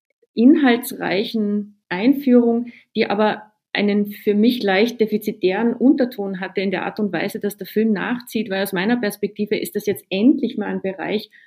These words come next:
wo der Film eigentlich im Vergleich zu anderen Kunstsparten weit vorne ist und ich eigentlich von anderen Kulturbereichen, sei es jetzt die Kunst oder das Theater, also eigentlich alle sehr neidisch auf den Filmbereich schielen.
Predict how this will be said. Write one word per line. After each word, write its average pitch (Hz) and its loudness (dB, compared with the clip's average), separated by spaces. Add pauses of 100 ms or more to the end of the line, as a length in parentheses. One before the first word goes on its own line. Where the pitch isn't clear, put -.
(160)
wo 185 -8
der 185 -4
Film 240 2
eigentlich 202 -4
im 196 -6
Vergleich - -8
zu 214 -8
anderen 208 -4
Kunstsparten 202 -6
weit 175 -4
vorne 220 0
ist 190 -4
und 185 -4 (840)
ich - -4
eigentlich 208 2
von 196 0
anderen 233 4
Kulturbereichen, 214 2
sei 202 0
es 196 -4
jetzt - -4
die 185 -10 (120)
Kunst 240 4
oder 190 0
das 190 -4
Theater, - -4
also 180 -4
eigentlich 208 -2
alle 190 0
sehr 185 -4
neidisch 151 -6
auf - -10
den 196 -6
Filmbereich 160 -8
schielen. 233 2